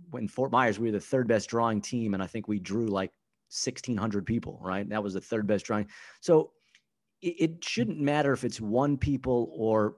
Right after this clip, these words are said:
you know, over eight thousand like we, we draw on in a normal year. Your goal is to make it seem like it's opening night every single night and that people are coming. Every single person in the ballpark's coming for the very first time, and you're trying to make a mark on 'em.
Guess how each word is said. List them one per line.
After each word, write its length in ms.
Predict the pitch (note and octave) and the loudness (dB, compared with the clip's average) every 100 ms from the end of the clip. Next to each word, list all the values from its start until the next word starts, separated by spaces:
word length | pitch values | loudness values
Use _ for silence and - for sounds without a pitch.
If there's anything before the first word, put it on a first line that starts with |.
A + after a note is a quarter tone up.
| _ | _
you 120 | B2+ | -2
know, 160 | G#2 - | -2 0
over 320 | D3+ B2+ B2 A#2 | 2 2 0 -4
eight 200 | A2+ - | -6 -2
thousand 380 | A2 A#2 G2 G2 | 0 0 -2 -2
like 220 | G2+ G#2+ | -4 -2
we, 120 | G#2 | -4
we 200 | C3+ G#2 | -2 -6
draw 400 | F#2+ A2 G#2+ G#2 | -2 0 2 2
on 160 | G2+ - | 0 -2
in 180 | G#2 | -4
a 40 | G2+ | -2
normal 400 | G#2 G#2+ G2+ G2 | -2 -2 -2 -2
year. 380 | G#2+ A#2 G2 - - _ _ _ _ _ _ _ - | 0 0 0 -6 -20 _ _ _ _ _ _ _ -2
Your 360 | A2 E3+ D#3+ | 4 4 4
goal 640 | A2 A#2 D3+ A#2+ F#2+ D#2 - _ _ _ _ A#2 | 2 4 6 6 2 -2 -12 _ _ _ _ 0
is 280 | A#2+ A2 | 0 0
to 200 | - C#3 | -6 -4
make 320 | A#2 A2 C3 E3 | 0 2 2 0
it 140 | - | -4
seem 340 | - B2+ A#2+ | -6 -4 -4
like 240 | A#2 G#2+ G#2+ | -2 -2 -2
it's 160 | G2+ - | -8 -4
opening 400 | A2 B2 A#2+ A2 | -4 -2 -2 0
night 260 | G#2+ A2 - | -2 -4 -4
every 240 | A2 A2 | -4 -4
single 320 | G#2 A#2 A2 G#2 | -4 -4 -2 0
night 360 | G2+ G2 - - _ _ | -2 -4 -8 -20 _ _
and 160 | A2 G#2+ | -2 -2
that 180 | G#2+ - | -2 -2
people 320 | D3 C3+ C3 | -2 2 0
are 100 | A2+ | 0
coming. 380 | - A#2 G2 G2 | -2 -4 -4 -4
Every 220 | - A#2+ B2 | -6 -4 -2
single 300 | C3 A#2 G#2+ | -2 -2 0
person 320 | A#2 A2 A2+ | 0 0 -4
in 40 | |
the 60 | G#2 | -2
ballpark's 420 | G#2 G2+ G#2 G2 | 0 0 -2 -6
coming 280 | - G#2+ G2 | -6 -4 -4
for 100 | G#2 | -6
the 80 | F#2 | -4
very 180 | F#2+ | -4
first 300 | F#2 F#2 E2+ | -4 -6 -6
time, 260 | F2+ E2 - - | -8 -10 -8 -4
and 140 | G2+ | -2
you're 80 | G2 | -2
trying 220 | - G#2+ | -4 -4
to 60 | G2 | -2
make 200 | F#2+ F#2 | -2 -4
a 40 | |
mark 300 | F2 F2+ - | -4 -6 -6
on 140 | - | -10
'em. 100 | - | -10